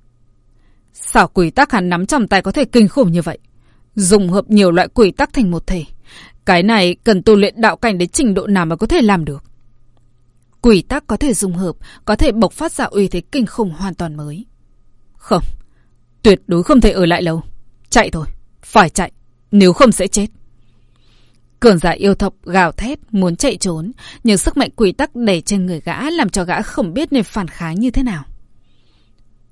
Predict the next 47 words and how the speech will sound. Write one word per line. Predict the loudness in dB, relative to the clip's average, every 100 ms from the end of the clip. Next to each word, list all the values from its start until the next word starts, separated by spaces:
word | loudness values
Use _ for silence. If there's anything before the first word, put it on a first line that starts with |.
| -2
Nên | 2 2 2
kết | 2 4
thúc | 4 4
rồi. | 0 -2 -4 -12 -14 _ -20 _ _ -20 _ _
Lâm | 0 2 2
Phàm | 0 -2 -2
không | -4 -2 0
định | 0
để | -2
cho | -2 0
đối | 0 -2
phương | -2 -2
có | -4
cơ | -4 -2
hội | -2 -2
tạm | -6 -4
nghỉ, | -4 -4 -8 -16 -20 -20 -6
chiến | 0 0 2
đấu | 0 0
là | -2
phải | -4 -6
thừa | -2 -2
thắng | -2 -6 -6
xông | -6 -4
lên, | -4 -6 -8 -10 _ -10
ra | 0 2 2
một | 0
đòn | -2 -4
chí | -4 -6 -4
mạng. | -4 -4 -6 -16 _ _ -20 -20 -4
Từ | 2 4
trên | 4 2
trời | 2 2
giáng | 2 -2 -2
xuống, | -2 -2 -2 0
nhanh | 0 0
chóng | -4 -6
lao | -4 -2 -2
xuống, | -4 -6 -6 -10 -16 -12 2
cơ | 4
thể | 6 4 4
được | 0 2
luồng | 0
không | 2 -2 -2
khí | -2 -6
bao | -2 -2
trùm, | -2 -2 -2